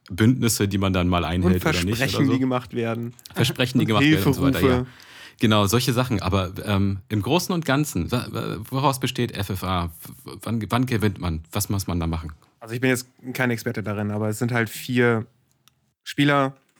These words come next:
Speaker 2: und die starten alle gleich und am Ende gewinnt derjenige, der überbleibt. Ich meine aber, dass es da eine Zeitlimit mittlerweile gibt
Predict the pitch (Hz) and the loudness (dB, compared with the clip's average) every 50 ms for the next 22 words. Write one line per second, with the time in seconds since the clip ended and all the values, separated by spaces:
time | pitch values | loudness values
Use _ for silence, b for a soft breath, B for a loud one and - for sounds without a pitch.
0 | _ _ - 120 117 113 110 110 113 - - 120 113 117 113 110 120 117 117 - | _ _ -6 -2 -2 -2 -2 -2 -4 -2 -2 -2 0 0 0 0 0 0 0 0
1 | 120 113 107 - 117 110 117 120 117 117 117 113 110 110 113 110 104 113 110 110 | -2 -4 -4 -4 -6 -4 -2 0 0 0 0 0 0 0 -2 0 0 0 0 0
2 | 110 107 110 107 104 104 101 104 101 101 - _ _ - 110 107 98 101 104 98 | 0 -2 -2 -2 -2 -4 -4 -4 -6 -8 -10 _ _ -8 -6 -6 -4 -4 -6 -6
3 | 98 - _ B B B B B B B 110 123 127 143 165 165 156 147 147 139 | -8 -10 _ B B B B B B B -2 0 2 4 4 4 4 4 2 2
4 | 123 135 135 - - - - - - 127 127 127 - - 127 123 123 123 120 117 | 2 2 0 0 -2 -8 -8 -6 -4 -4 -4 -4 -4 -4 -2 -2 -2 -2 -2 -2
5 | 113 - - 139 151 147 - 120 113 110 101 110 113 - 110 104 104 101 101 101 | -4 -2 -2 -2 -2 -2 -2 -2 -2 -2 -4 -4 -6 -6 -6 -6 -4 -4 -6 -4
6 | 113 143 - _ _ | -6 -6 -8 _ _